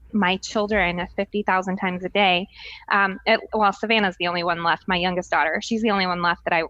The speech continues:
I check in on all the time to make sure she's where she's going. But if you look at your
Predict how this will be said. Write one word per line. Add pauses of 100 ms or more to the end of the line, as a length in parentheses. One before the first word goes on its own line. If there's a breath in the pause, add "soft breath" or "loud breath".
(120)
I (180)
check
in
on
all
the
time
to
make
sure
she's
where
she's
going. (260 loud breath)
But
if
you
look
at
your